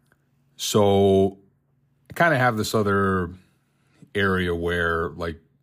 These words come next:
getting back to, you know, graphic novels and comic books and things of that nature. Um, one that I had read a long time ago, and I, and, like, and, you know, I kinda actually forgot that they made a show,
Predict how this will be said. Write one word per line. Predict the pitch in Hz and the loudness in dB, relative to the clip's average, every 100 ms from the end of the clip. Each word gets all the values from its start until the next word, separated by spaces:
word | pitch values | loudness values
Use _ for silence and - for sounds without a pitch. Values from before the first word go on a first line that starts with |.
| _ - | _ -6
getting | 107 101 92 | -4 -4 -4
back | 101 98 98 - | -2 -2 -2 -6
to, | - 92 87 82 80 _ _ _ _ _ _ _ | -8 -6 -4 -6 -10 _ _ _ _ _ _ _
you | - | -14
know, | 85 | -4
graphic | 110 98 92 | 0 0 -2
novels | 92 90 82 78 | -2 -2 -2 -6
and | 85 | -6
comic | 98 82 80 | -4 -4 -6
books | 78 78 - | -8 -10 -10
and | 80 | -10
things | 87 82 | -8 -8
of | 82 | -8
that | 82 | -8
nature. | 80 80 - 82 78 - _ _ - | -8 -8 -6 -6 -6 -10 _ _ -8
Um, | 85 85 80 - - - - _ | -4 -4 -4 -12 -20 -20 -20 _
one | 87 107 120 | -2 0 2
that | 98 | 2
I | 92 | 2
had | 104 92 | 0 -2
read | 90 87 85 82 76 | 0 -2 -2 -6 -12
a | 87 | -12
long | 87 92 92 | -6 -4 -4
time | 90 87 | -4 -6
ago, | 82 82 80 | -6 -6 -6
and | 78 | -8
I, | 78 78 78 78 - - | -8 -8 -10 -12 -20 -20
and, | 92 87 82 80 80 - - | -14 -10 -8 -10 -12 -16 -10
like, | 90 80 101 | -8 -8 -10
and, | - - 95 95 98 | -14 -10 -4 -2 -2
you | |
know, | 90 | -2
I | 90 | -2
kinda | - 117 | -2 0
actually | 98 98 - 90 | 0 -2 -4 -6
forgot | - 80 85 85 | -4 -4 -2 -2
that | 82 | -4
they | 80 | -6
made | 80 80 | -6 -6
a | 80 | -6
show, | - 98 80 76 76 | -4 -2 -2 -4 -8